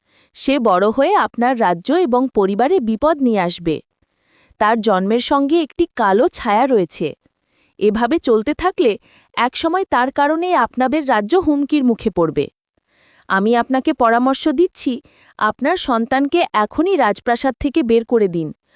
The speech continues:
অথবা তাকে এমন একটি দম্পতিকে দিন যাদের সন্তান নেই।" রাজা খুব রেগে গিয়েছিলেন এবং তার চোখে রাগের চিহ্ন স্পষ্ট হয়েছিল। "তুমি আমাদের এই শিশুর জন্য এমন কথা বলছো?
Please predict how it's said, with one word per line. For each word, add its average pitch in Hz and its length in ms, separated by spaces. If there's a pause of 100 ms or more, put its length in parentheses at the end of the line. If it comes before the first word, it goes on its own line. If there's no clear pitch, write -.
(260)
অথবা 294 400
তাকে 294 440
এমন 269 360
একটি 339 240
দম্পতিকে 247 640
দিন 254 300 (260)
যাদের 247 300
সন্তান 269 480
নেই।" 156 300 (640)
রাজা 208 340
খুব 415 300
রেগে 226 260
গিয়েছিলেন 175 640 (320)
এবং 269 340
তার 240 260
চোখে 285 400
রাগের 220 380
চিহ্ন 269 380
স্পষ্ট 311 460
হয়েছিল। 208 560 (840)
"তুমি 294 260
আমাদের 359 340
এই 392 160
শিশুর 339 420
জন্য 381 240
এমন 311 300
কথা 427 280
বলছো? 403 480